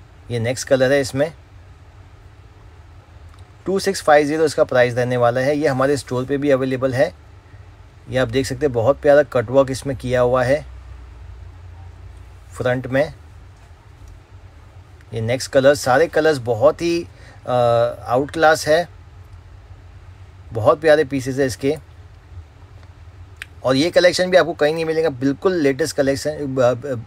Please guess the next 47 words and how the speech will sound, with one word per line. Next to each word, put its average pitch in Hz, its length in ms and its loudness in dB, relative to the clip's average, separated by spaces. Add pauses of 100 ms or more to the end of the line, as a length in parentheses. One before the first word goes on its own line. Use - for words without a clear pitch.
बिल्कुल 139 340 -2
लेटेस्ट 143 340 0
कलेक्शन 143 380 0
है 147 60 -2
बिन 123 180 -6
सईद 127 260 -8
का। 151 220 2 (840)
देखिए 120 280 -6
बहुत 117 340 0
प्यारे 143 220 6
पीसेस 127 320 -8
है 135 60 -2
सारे 117 280 -2
इसके। 131 280 -8 (640)
ट्वेंटी 147 280 0
सिक्स - 200 -8
फिफ्टी 160 220 -6
इसका 156 180 -2
प्राइस 127 320 2
रहने 135 200 2
वाला 131 220 2
है, 143 140 2
सूरत 131 320 -4
के 139 100 -4
एग्जीबिशन 123 460 -4
में 127 80 4
आपको 123 160 -4
मिल 110 200 -4
जाएगा, 123 260 -2
हमारे 127 300 0
स्टोर 131 320 -4
पे 147 100 -4
भी 151 100 -2
आपको 123 240 0
मिल 107 200 -4
जाएंगी 101 240 -4
ये। 127 180 -4 (520)
नेक्स्ट 190 240 2
हमारे 180 240 6
पास 175 260 4
है 185 100 2
जोया 131 340 2
अहमद 156 260 2 (120)
के, 160 360 -2
अ, 113 360 -2 (220)
चिकनकारी 143 520 0
कलेक्शन, 135 540 -4